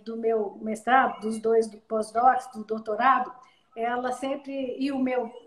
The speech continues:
co-orientador sempre dis-, disseram o seguinte: toda pesquisa tem que começar com uma boa pergunta, né? Isso é fundamental.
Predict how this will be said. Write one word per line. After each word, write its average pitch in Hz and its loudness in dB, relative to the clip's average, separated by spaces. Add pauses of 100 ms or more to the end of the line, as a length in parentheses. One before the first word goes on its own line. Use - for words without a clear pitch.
(120)
co-orientador 233 -2
sempre 277 -6
dis-, - -14
disseram 262 0
o 269 -4
seguinte: 226 -6 (360)
toda 349 4
pesquisa 294 0
tem 285 -4
que 285 -6
começar 269 4
com 277 -4
uma 269 2
boa 285 4
pergunta, 226 -2 (680)
né? 240 2
Isso 196 -8
é - -2
fundamental. 254 -2